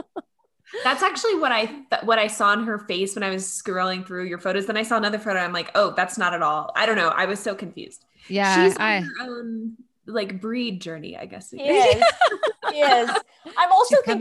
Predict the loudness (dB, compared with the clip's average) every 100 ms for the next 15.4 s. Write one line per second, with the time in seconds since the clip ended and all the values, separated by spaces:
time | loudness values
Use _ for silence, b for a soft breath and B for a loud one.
0 | -2 -2 -2 0 2 4 2 2 -6 -8
1 | -2 0 2 4 2 0 -10 _ _ _
2 | -10 -2 -2 -4 -14 _ -8 -8 -6 -6
3 | -6 -6 -6 -6 -6 -10 -10 -16 _ _
4 | _ -2 -2 -2 -4 -4 -4 -6 -6 -6
5 | -6 -6 -6 -6 -4 -2 0 0 0 -2
6 | -6 _ _ 0 0 0 -2 -4 -16 _
7 | _ _ 0 0 2 2 0 -2 -8 -12
8 | -10 -6 -4 2 2 2 2 4 4 2
9 | 2 4 4 0 -6 -6 -2 -2 -2 -2
10 | -2 2 2 2 -2 -8 -6 -2 0 0
11 | -2 0 0 2 0 -2 -2 0 0 0
12 | -2 -2 0 0 0 -2 -2 -6 -2 -2
13 | 0 0 2 2 4 4 4 0 0 0
14 | 0 -2 0 0 0 2 2 2 2 4
15 | 6 6 4